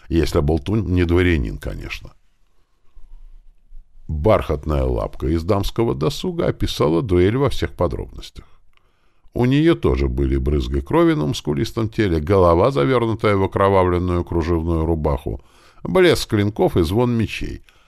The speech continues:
Однако она описала и многое другое, не затронутое другими корреспондентами. Например, что в качестве извинения за своих людей великий герцог попросил руки обиженной девицы.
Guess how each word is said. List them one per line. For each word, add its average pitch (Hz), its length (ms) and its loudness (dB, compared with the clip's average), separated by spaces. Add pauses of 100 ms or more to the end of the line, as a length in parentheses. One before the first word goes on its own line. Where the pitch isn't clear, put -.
(200)
Однако 101 540 0
она 92 180 0
описала 127 500 -2
и 123 80 0
многое 104 400 0
другое, 104 540 -4 (240)
не 120 260 2
затронутое 117 680 2
другими 80 460 -2
корреспондентами. 78 920 -6 (1200)
Например, 113 640 2
что 107 160 0
в - 80 -4
качестве 101 540 0
извинения 90 600 0
за 80 100 -2
своих 82 380 -2
людей 98 460 -2 (280)
великий 110 560 2
герцог 110 460 0
попросил 85 520 2
руки 85 360 0
обиженной 71 580 0
девицы. - 540 -12